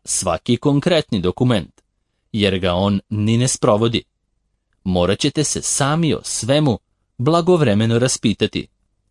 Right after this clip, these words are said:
i time obezbediti nesmetan tok legalizacije svojih materijala.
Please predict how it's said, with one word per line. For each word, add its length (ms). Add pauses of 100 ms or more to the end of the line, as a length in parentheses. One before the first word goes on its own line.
(160)
i 120
time 300
obezbediti 720
nesmetan 840
tok 300
legalizacije 840 (580)
svojih 460
materijala. 600